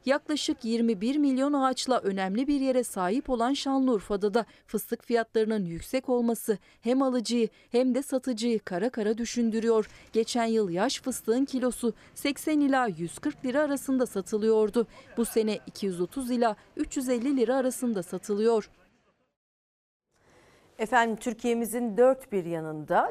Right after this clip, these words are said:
Speaker 2: yaz boyunca hem de seçimin hemen sonrasında çevre eylemleri, köylerimizden yükselen seslere tanıklık ettik.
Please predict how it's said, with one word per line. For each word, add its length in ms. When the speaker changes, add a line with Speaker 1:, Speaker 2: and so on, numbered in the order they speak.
Speaker 2:
yaz 420
boyunca 600
hem 240
de 240
seçimin 680
hemen 380
sonrasında 920
çevre 380
eylemleri, 960
köylerimizden 920
yükselen 540
seslere 480
tanıklık 440
ettik. 340